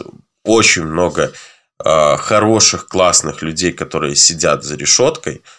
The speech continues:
Вот. И так, э, построение независимого сми, а, н-, ну, то есть построение, м, этого, м, э,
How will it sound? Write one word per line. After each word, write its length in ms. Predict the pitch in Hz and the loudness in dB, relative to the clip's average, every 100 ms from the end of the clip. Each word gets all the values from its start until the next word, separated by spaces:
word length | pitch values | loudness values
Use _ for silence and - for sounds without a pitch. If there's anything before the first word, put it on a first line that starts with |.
| _ 82 | _ -6
Вот. 480 | 82 87 80 69 - | 0 2 2 0 -6
И 340 | 95 90 90 | -4 -2 -2
так, 560 | - - 113 123 - - _ | -2 2 4 2 -2 -18 _
э, 260 | 78 82 82 | 2 4 2
построение 800 | - - - 98 104 95 85 80 | 0 -2 0 0 0 -2 0 0
независимого 1000 | 92 117 110 95 92 - 78 73 71 71 | 2 2 4 2 2 0 0 -4 -4 0
сми, 400 | - 85 127 151 - - - _ - | 0 0 -2 -4 -12 -18 -20 _ 0
а, 840 | 80 80 78 78 78 73 71 69 | 4 6 6 6 6 6 4 2
н-, 380 | 60 90 95 98 | 0 -2 -2 -2
ну, 220 | - 117 85 | 0 0 2
то 120 | 78 | 0
есть 240 | 76 - | 0 0
построение, 640 | 82 - 95 95 95 82 78 73 73 71 67 | -2 0 0 0 0 0 0 0 0 -2 -6
м, 220 | 67 - 76 | -8 -6 -6
этого, 320 | 76 73 57 | -6 -8 -10
м, 80 | - - 50 | -12 -14 -14
э, 480 | 50 50 50 50 | -12 -10 -10 -10